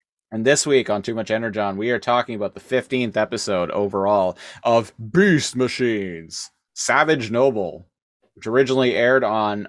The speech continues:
August nineteenth, two thousand. Uh, this episode was written by Len Wein, who, uh, uh,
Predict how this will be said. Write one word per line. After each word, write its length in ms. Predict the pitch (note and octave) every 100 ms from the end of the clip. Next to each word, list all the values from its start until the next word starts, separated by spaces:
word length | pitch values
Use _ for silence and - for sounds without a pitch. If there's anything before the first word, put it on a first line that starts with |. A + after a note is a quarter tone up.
| -
August 540 | A2+ A#2 A#2 A2+ -
nineteenth, 640 | G#2+ A2+ F#2+ A#2+ A2 F2 _
two 260 | - C3+
thousand. 720 | B2 A#2 B2 A2+ F#2+ D#2 B1+ - - - -
Uh, 180 | A#2+ B2+
this 120 | B2+
episode 460 | G3+ F#3+ G#3+ D3 C3
was 420 | - B2 C3 A2
written 320 | G2 B2+ C#3+ A#2
by 260 | A2+ A2
Len 380 | F#2 F2+ A2 G#2
Wein, 440 | F2 F#2+ A#2+ C#3+ C#3 _ _ _ _ _ _ _ _ _ -
who, 380 | A2+ A2 G#2+ G2+
uh, 500 | G2 F#2+ F#2 F2+ - - _ _ _ -
uh, 600 | F2 F2 F2 D2+ C#2+